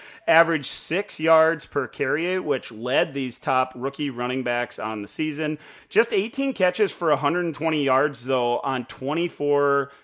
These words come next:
targets, Ryan. And while he did come on strong in P P R leagues, his usage there was a little bit frustrating from time to time. Ended the season, including the postseason, with six dropped balls,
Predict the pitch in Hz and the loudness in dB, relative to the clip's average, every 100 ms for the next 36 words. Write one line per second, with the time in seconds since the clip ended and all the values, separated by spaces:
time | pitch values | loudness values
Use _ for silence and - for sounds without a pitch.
0 | _ - 131 156 147 123 - 120 113 120 | _ -4 2 2 2 -2 -4 -4 -2 -2
1 | 123 131 139 135 135 131 _ _ _ 147 | -4 -4 -4 -2 -2 -4 _ _ _ 2
2 | 175 180 151 208 202 240 233 226 - 180 | 2 2 4 4 2 4 6 4 2 4
3 | 165 160 160 151 147 165 202 233 214 208 | 6 6 4 2 -4 -4 -8 0 4 6
4 | 226 175 156 143 - 156 123 139 202 - | 4 2 0 -2 -6 -6 -6 -6 -6 -4
5 | 214 131 135 151 147 143 147 139 143 180 | -6 -4 0 4 4 4 2 0 -4 -4
6 | 247 233 254 247 - - 151 160 - 196 | -6 0 2 2 0 0 2 2 0 0
7 | 196 208 202 160 165 165 165 160 160 165 | 2 0 -2 -2 0 0 -2 -2 0 0
8 | 175 - - 175 208 247 214 - 190 190 | -2 -10 -6 0 0 2 0 0 -4 -4
9 | 202 170 - 170 175 185 160 - 165 170 | -2 -2 -2 0 0 0 -4 0 0 -2
10 | - 143 135 131 127 - - 170 - - | -4 -4 -4 -4 -4 -6 -2 -2 -2 -4
11 | 139 143 147 127 127 139 156 165 - | 0 0 0 -2 0 2 0 -2 -8